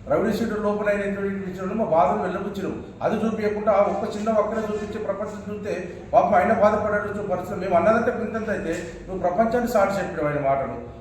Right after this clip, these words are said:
మేము వెంటనే ఆయన ఫోన్ చేసిండు, రామన్న ఫోన్ చేస్తే, "అన్న ఆ మాట నేను తమ్ముడు కూడా నేను చెప్పినా, నిన్న నేను చెప్పేది ఉండే చెప్పలేదు." కాబట్టి అది మంచిది కాదు. కాబట్టి అట్లాంటి విషయాలలో మేము తల వంచుతాం, తప్పు చేస్తే డెఫినెట్ తల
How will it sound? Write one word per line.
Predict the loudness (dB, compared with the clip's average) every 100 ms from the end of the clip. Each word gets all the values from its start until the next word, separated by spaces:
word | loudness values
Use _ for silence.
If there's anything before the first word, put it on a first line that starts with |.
| -8
మేము | 0
వెంటనే | 2 4 4 4
ఆయన | 2 0
ఫోన్ | 0 0
చేసిండు, | 2 2 2
రామన్న | 2 2 2 0 0
ఫోన్ | -2 -4
చేస్తే, | -4 -4 -4 -6 -8 -4
"అన్న | 2
ఆ | 4 4
మాట | 4 4 2
నేను | 0 -2 -2 0
తమ్ముడు | 0 -2
కూడా | -2
నేను | -2 -2 0
చెప్పినా, | -2 -2 -4
నిన్న | -2 -4 -4
నేను | -4
చెప్పేది | -4 -4 -4
ఉండే | -4
చెప్పలేదు." | -4 -6 -8 -6 -6 -8 -8 -10 -10 -10 -4
కాబట్టి | -2 0 0
అది | 0 0
మంచిది | -2 -4 -2 4
కాదు. | 4 4 -2 -4 -8 -10 -2
కాబట్టి | 0 2 4 2
అట్లాంటి | 6 6 6 2
విషయాలలో | 2 2 2 2 2
మేము | 2 2 2 4 2 2 6
తల | 6 6
వంచుతాం, | 6 4 4 2 0 2
తప్పు | 2 2 2
చేస్తే | 2 2 4 4 2 -2 -4 -6 -4 0
డెఫినెట్ | 0 2 2 4
తల | 6